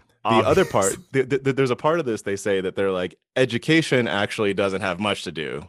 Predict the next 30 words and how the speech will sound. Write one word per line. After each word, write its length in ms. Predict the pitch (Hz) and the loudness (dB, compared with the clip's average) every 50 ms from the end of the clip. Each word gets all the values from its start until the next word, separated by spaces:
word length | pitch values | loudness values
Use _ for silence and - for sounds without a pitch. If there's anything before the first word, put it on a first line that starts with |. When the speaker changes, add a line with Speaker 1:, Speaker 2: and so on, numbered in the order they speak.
| _ - | _ -10
Speaker 1:
with 140 | - 95 98 | -8 -4 -2
your 120 | 98 92 | -2 0
investment 400 | 90 87 87 82 - 82 73 64 | 0 -2 -2 -4 -4 -6 -6 -4
bias." 380 | 64 55 57 62 - - - - | -4 -4 -4 -4 -6 -8 -10 -10
Let's 120 | - 107 90 | -8 -4 -2
go. 120 | 120 127 - _ _ _ - - - _ - - - - _ _ - | -2 -2 -4 _ _ _ -10 -10 -10 _ -20 -20 -20 -20 _ _ 0
Okay. 240 | - - 80 64 - _ _ _ _ _ _ _ _ _ _ _ _ _ _ _ _ _ _ _ - - _ _ _ _ - | 0 2 0 -4 -10 _ _ _ _ _ _ _ _ _ _ _ _ _ _ _ _ _ _ _ -20 -20 _ _ _ _ -10
<sighs> 60 | 240 - - - - - - - - - - - - - - - - - - _ _ _ _ - | -10 -10 -10 -10 -12 -14 -14 -14 -16 -18 -20 -20 -20 -20 -20 -20 -20 -20 -20 _ _ _ _ -2
Here 100 | 135 131 | 0 2
comes 240 | - 120 110 - - | 2 0 0 2 4
Speaker 2:
No, 120 | 190 202 | 6 6
it 100 | 180 156 | 6 6
Speaker 1:
Dougals. 20 | 143 | 6
Speaker 2:
depends 500 | 165 170 135 - 147 156 180 196 190 156 | 4 4 4 4 4 4 6 4 4 4
on 80 | 190 180 147 | 4 4 4
your 100 | 131 117 | 4 4
Speaker 1:
Here 60 | 117 | 4
Speaker 2:
education. 760 | 127 110 107 120 - - 123 151 160 - - 92 85 92 107 113 | 2 2 -2 -4 -2 0 0 0 0 -2 -4 -6 -6 -6 -4 2
Speaker 1:
here 180 | 135 147 175 175 | 4 4 4 4
comes 260 | - 175 170 175 165 | 6 6 8 8 8
Speaker 2:
Just 120 | 175 165 | 6 6
Speaker 1:
the 60 | 165 214 | 6 6
Dougals 280 | 233 220 202 170 - | 6 6 6 2 2
train. 400 | - - 156 147 147 147 147 139 - _ _ _ - - - - | 2 0 0 0 0 -4 -6 -10 -12 _ _ _ -8 -6 0 2
Here 120 | 170 180 | 2 4
comes 220 | - 202 185 165 - | 4 4 4 4 2
the 60 | 160 | 0
<laughs> 20 | |
Dougals 360 | 120 - - - 123 107 - | -2 -4 -6 -6 -8 -8 -8
train. 280 | - - 82 - - | -8 -8 -8 -8 -10